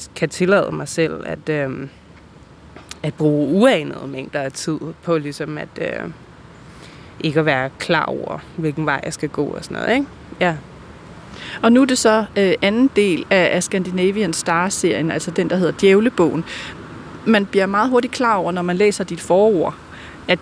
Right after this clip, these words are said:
Speaker 2: det ikke har været nogen særlig nem bog at skrive.
Speaker 1: Ja.
Speaker 2: Øh, og du har skrevet den om mange gange. Øh,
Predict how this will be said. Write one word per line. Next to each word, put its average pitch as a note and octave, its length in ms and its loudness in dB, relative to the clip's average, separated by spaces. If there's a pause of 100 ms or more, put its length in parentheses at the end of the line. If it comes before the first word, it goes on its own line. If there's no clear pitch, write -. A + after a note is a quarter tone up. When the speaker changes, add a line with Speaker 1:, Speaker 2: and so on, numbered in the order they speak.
Speaker 2:
det F3+ 120 0
ikke A#3 200 -2
har A3+ 80 0
været F3 200 0
nogen E3+ 240 -2
særlig F3 300 0
nem G#3+ 240 0 (160)
bog F3 180 4 (160)
at F3 60 2
skrive. E3 440 2 (320)
Speaker 1:
Ja. F#3+ 300 6
Speaker 2:
Øh, F3 100 4
og F3 140 -2
du G3 100 -2
har F#3 120 -4
skrevet F3 280 4
den E3 120 -2
om G#3+ 260 0
mange E3 260 -2
gange. E3+ 480 -2
Øh, D#3+ 640 0